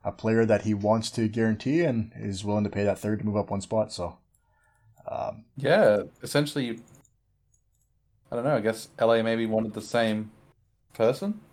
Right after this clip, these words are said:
Speaker 2: Like, you think you just talk to the team above and say, "Hey, who are you picking?"
Speaker 1: I mean, I, I feel like L A doesn't want the same person or else they wouldn't have made that trade. So they're happy.
Speaker 2: Yeah, so
Speaker 1: They're happy letting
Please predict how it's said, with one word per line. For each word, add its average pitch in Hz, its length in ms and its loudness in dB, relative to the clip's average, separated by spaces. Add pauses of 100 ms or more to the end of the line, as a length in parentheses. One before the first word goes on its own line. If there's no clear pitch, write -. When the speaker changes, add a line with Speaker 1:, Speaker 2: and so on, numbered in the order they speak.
(140)
Speaker 2:
Like, 117 180 -10
you 139 80 -4
think 156 180 -4
you 107 100 -2
just - 260 -10 (480)
talk 120 200 -4
to 113 80 -4
the 107 100 -6
team 107 180 2
above 104 260 2
and 98 120 -4
say, 98 160 0
"Hey, 107 200 0
who 104 100 -2
are 101 40 0
you 98 100 0
picking?" 101 340 -4 (480)
Speaker 1:
I 127 40 -2
mean, 131 120 6
I, 123 180 8
I 120 80 4
feel 143 140 4
like 123 120 6
L 117 160 6
A 107 80 4
doesn't 110 240 0
want 101 120 0
the 98 60 -8
same 98 180 -6
person 104 300 -4
or 98 120 0
else - 420 -4 (360)
they - 220 -4
wouldn't 95 200 -2
have 85 100 -8
made 95 160 -6
that 87 140 -4
trade. 85 280 -8
So 90 260 -4 (300)
they're 101 140 2
happy. 101 320 0
Speaker 2:
Yeah, 117 260 2
so - 320 0 (260)
Speaker 1:
They're 110 120 2
happy 113 220 4
letting 101 480 0